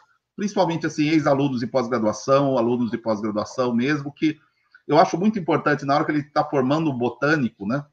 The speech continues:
Lógico, você tem que formar um especialista pra ele publicar os seus dados, mas é importante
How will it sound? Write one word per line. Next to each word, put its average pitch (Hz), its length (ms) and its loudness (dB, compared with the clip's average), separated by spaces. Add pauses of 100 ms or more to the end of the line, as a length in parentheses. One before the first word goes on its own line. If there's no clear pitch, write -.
Lógico, 120 400 2
você 107 120 -16
tem 139 120 -6
que - 80 -18
formar 135 220 0
um 135 80 0
especialista 135 800 0
pra 123 200 -2
ele 117 100 0
publicar 110 500 0
os 151 120 -4
seus 107 180 -4
dados, 139 480 2 (340)
mas 156 200 2
é - 20 4
importante 170 680 -2